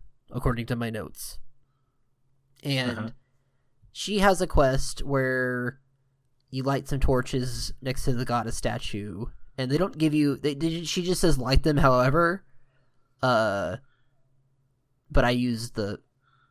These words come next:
Speaker 2: I lit my, you, you can pull an arrow out in the game and then put the arrow into a torch,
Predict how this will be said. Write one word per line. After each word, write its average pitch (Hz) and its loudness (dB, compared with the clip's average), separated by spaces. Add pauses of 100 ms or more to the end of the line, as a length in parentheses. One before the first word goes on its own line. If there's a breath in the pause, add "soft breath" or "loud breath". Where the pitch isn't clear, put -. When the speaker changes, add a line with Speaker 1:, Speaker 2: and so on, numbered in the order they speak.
Speaker 2:
I 117 -4
lit 123 -6
my, - -10
you, 165 -10
you 180 -6
can 156 2
pull 190 12
an 175 2
arrow 160 6
out 117 -2 (180)
in 120 -6
the 117 -8
game 107 -10
and 120 -6
then 117 -6
put 143 8
the 151 2
arrow 131 4
into 127 4
a 107 2
torch, - 12